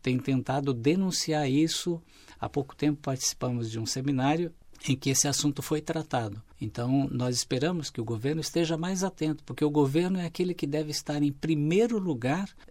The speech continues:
eh, interessado em, em proteger a população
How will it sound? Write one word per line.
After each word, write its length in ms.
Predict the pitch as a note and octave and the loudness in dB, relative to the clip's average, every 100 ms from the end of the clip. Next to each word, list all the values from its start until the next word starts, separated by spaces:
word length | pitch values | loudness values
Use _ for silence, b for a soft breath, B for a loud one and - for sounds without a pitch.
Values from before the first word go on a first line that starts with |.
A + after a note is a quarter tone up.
| - | -2
eh, 280 | C3+ C3 - | 2 2 4
interessado 840 | D3 C#3 C#3 C3+ - D#3 E3+ E3 | 4 4 2 4 2 2 0 2
em, 220 | E3+ F3+ E3 | 2 2 0
em 460 | D#3+ D#3+ D#3 D3+ C3+ - | 2 4 4 2 0 4
proteger 640 | E3+ G3 F3 C#3+ C#3+ A3 | 6 6 6 6 6 4
a 60 | G#3+ | 4
população 640 | C3+ - A2+ G#2 - G#2+ | -2 -2 -2 0 0 -2